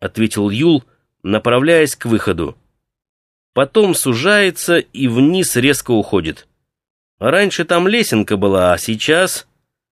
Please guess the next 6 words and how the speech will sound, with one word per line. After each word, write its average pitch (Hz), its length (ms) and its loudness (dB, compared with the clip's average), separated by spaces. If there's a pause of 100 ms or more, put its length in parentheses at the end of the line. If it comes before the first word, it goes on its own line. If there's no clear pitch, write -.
(300)
«Не 123 260 2
знаю, 143 580 2
если 131 400 0
не 127 140 4
завалило, 117 560 0
пройдём». 101 680 0